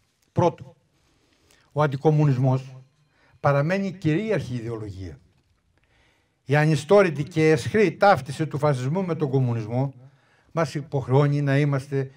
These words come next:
σε διαρκή επαγρύπνηση και σε αδιάλακτη ιδεολογική πάλη. Οι θεωρίες των δύο άκρων που επανέρχονται συνεχώς και σε κάθε ευκαιρία αποκαλύπτουν και προθέσεις και σχέδια.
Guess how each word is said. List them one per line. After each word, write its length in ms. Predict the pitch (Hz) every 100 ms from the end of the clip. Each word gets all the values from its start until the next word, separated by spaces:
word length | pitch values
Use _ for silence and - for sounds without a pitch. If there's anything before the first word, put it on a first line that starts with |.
| _
σε 140 | - 123
διαρκή 400 | 131 113 151 156
επαγρύπνηση 840 | 151 131 135 131 131 135 135 131 - _ -
και 120 | 135
σε 140 | 127
αδιάλακτη 640 | 135 110 139 156 147 - 135
ιδεολογική 560 | 117 117 117 113 -
πάλη. 320 | 131 127 87 - - _ _ _ _ _ _ _ _ _ -
Οι 120 | 131
θεωρίες 480 | 123 139 139 190 151
των 220 | 165 151
δύο 160 | 151 190
άκρων 360 | 185 175 143 131
που 100 | 143
επανέρχονται 840 | 135 135 170 175 147 117 127 113 - -
συνεχώς 520 | - 139 131 185 180
και 120 | -
σε 140 | 131 135
κάθε 360 | 180 - 143
ευκαιρία 680 | 131 135 123 120 120 113 123 _ _ _ _ _ _
αποκαλύπτουν 760 | 135 131 139 147 160 151 147 131 -
και 140 | 190
προθέσεις 720 | 190 170 202 214 208 196 - _ _ _ _
και 120 | -
σχέδια. 460 | 135 - 113 87